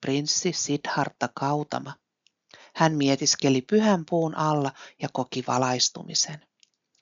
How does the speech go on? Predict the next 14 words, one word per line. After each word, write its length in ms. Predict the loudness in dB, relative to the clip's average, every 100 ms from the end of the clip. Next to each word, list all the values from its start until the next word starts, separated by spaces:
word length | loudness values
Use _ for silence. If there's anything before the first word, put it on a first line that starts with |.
| -20 _ -8
Sana 360 | -2 0 0 -2
Buddha 400 | -6 -4 -4 -4 0
tarkoittaa 680 | -2 -2 -6 -8 -6 -4 2
valaistunutta. 1000 | 4 4 2 -2 -4 -16 -18 _ -18 -18 _ _ _ _ _ -20 -20 -16
Se 140 | -2 2
tarkoittaa, 880 | 4 4 4 0 -2 _ -6 -6 -8 _
että 240 | -10 -4 -2
hän 240 | 0 0
koki 300 | -2 -4 -2
ymmärtäneensä, 880 | -2 0 0 -2 -4 -6 -4 -4 -6 -4
mikä 320 | -4 -2 -2
on 140 | -2 -2
elämän 480 | 0 0 -2 -8 -8
tarkoitus. 840 | -6 -6 -8 -12 -14 -12 -12 -14